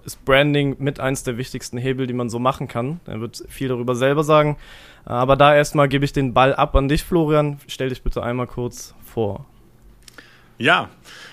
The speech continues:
Speaker 2: danke, Emilio. Coole Einleitung auf jeden Fall. Ähm, ja, freut mich auf jeden Fall, mit dabei zu sein in deinem Podcast. Das ist, äh, mega, mega spannend und, ähm, ja, ich freue mich auf jeden Fall auf, äh, unser, unser Interview jetzt hier und ja,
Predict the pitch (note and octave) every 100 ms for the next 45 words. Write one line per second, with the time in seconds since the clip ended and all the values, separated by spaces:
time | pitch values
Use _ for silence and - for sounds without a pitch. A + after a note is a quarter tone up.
0 | - C3+ D3+ E3+ E3+ F3 G3 A3+ - -
1 | - - C3+ B2 C3+ D3+ D3+ C#3+ B2+ C3
2 | C3+ - C#3+ F#3 - - - - - A2+
3 | A2+ A2 A2+ A2 G#2+ - C3 C3+ - -
4 | - - - C3 C3+ C3 C#3 C3 B2+ B2
5 | C#3 - A#2+ B2 A2+ B2+ C3 C3 C3+ C3
6 | A#2+ A#2+ A#2 - C3 - D3 C#3+ - -
7 | A#2+ A2 A2+ A#2+ A#2 A#2 A2 - A2+ C#3
8 | D#3 - A2 A2 G#2+ G#2+ G2+ G#2 G#2 A2
9 | E3 G#2 - - C#3 C#3+ B2+ D#3 D#3+ D#3+
10 | A#2 A2+ - A2 G#2+ G#2+ G#2+ G#2+ G#2+ G#2
11 | G2+ - A2 A2 G#2+ A#2 D3 E3+ F3 -
12 | E3+ B3+ - A#2 A#2 A#2 A#2 - _ _
13 | - - - - -